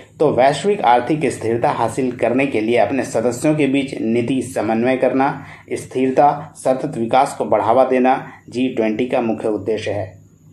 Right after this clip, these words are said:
इसके अलावा भविष्य के वित्तीय संकटों को रोकने और जोखिमों को कम करने के लिए वित्तीय नियमों को बढ़ावा देना भी जी ट्वेंटी के उद्देश्यों में शामिल है। एक नया अंतर्राष्ट्रीय वित्तीय ढांचा तैयार करना भी जी ट्वेंटी का उद्देश्य है।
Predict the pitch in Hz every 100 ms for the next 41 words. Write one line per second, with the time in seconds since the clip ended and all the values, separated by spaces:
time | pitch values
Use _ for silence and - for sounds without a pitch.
0 | _ 127 - 175 165 165 190 165 - 127
1 | 156 185 175 127 127 127 170 175 127 123
2 | 127 160 151 120 120 131 139 147 156 -
3 | - 127 117 135 135 175 180 180 123 113
4 | 143 156 151 127 135 131 131 127 131 143
5 | 117 - - - 123 143 147 170 123 120
6 | 127 139 120 107 110 117 139 131 123 117
7 | 113 127 123 - - 110 117 113 110 110
8 | 110 110 104 110 - 113 110 107 113 107
9 | 104 101 - - - - - - - -
10 | 156 151 131 131 151 139 120 113 120 -
11 | 151 117 113 139 123 - 107 113 139 113
12 | 107 120 123 - 113 117 120 135 135 131
13 | - 113 120 113 104 101 110 117 127 110
14 | 110 95 107 104 - -